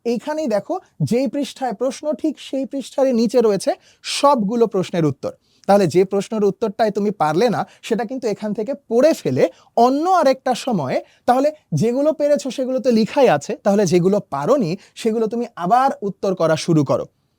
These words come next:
এবার দ্বিতীয় ধাপে তুমি দেখবে, প্রথমবার যদি পঞ্চাশটার মধ্যে বিশটা পারো,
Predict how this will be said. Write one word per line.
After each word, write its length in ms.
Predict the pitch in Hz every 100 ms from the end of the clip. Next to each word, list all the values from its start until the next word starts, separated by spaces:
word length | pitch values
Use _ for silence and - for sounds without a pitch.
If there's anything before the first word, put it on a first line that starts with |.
| _ _ _ _
এবার 320 | 294 302 254
দ্বিতীয় 440 | 196 214 202 294 330
ধাপে 320 | 240 233 185
তুমি 240 | 196 208
দেখবে, 280 | 196 196 180
প্রথমবার 540 | - 220 - 262 269 262
যদি 180 | 269
পঞ্চাশটার 600 | 226 214 202 233 220 240 233
মধ্যে 240 | 240 233
বিশটা 400 | 156 165 - 208
পারো, 320 | 208 285 196